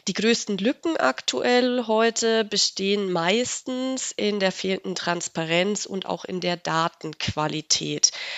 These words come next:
da Vergütungen historisch gewachsen sind oder vielleicht auch nicht sauber dokumentiert wurden. Das bedeutet zum Beispiel, es gibt fehlende oder uneinheitliche Stellenbewertungen,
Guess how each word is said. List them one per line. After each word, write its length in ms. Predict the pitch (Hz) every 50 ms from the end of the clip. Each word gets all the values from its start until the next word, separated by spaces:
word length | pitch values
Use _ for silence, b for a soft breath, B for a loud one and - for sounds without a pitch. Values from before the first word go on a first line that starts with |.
| B B B
da 180 | - 175 175
Vergütungen 640 | 175 - 190 175 - 208 202 - - 214 202 208 196
historisch 480 | 196 185 - - 196 190 - - -
gewachsen 500 | - 214 185 196 220 - - - 226 214
sind 600 | 202 - - - 202 196 202 208 202 202 - - -
oder 340 | - 190 196 202 202 196 185
vielleicht 360 | - - 175 175 175 - -
auch 120 | - 180
nicht 300 | 185 190 196 - - -
sauber 380 | - - 175 175 175 175 185 175
dokumentiert 880 | - 170 - - - 180 170 165 165 - - 190 185 185 180 - -
wurden. 500 | 165 160 175 185 185 175 165 151 - 82 -
Das 160 | - 180 -
bedeutet 520 | - - 190 185 190 196 214 - 233 - -
zum 160 | - 214 208
Beispiel, 540 | 196 190 190 196 202 - - - 220 208 - -
es 160 | 185 - -
gibt 240 | - 196 - - -
fehlende 580 | - - 190 190 202 190 196 190 190 185 185
oder 220 | 185 185 180 180 -
uneinheitliche 1040 | 185 202 202 196 185 185 175 180 175 175 - - 180 175 - - 202 196 190 190 - -
Stellenbewertungen, 1400 | - - - - 214 226 220 226 208 208 185 196 196 196 196 196 190 - - 202 196 196 190 190 190 190 190 190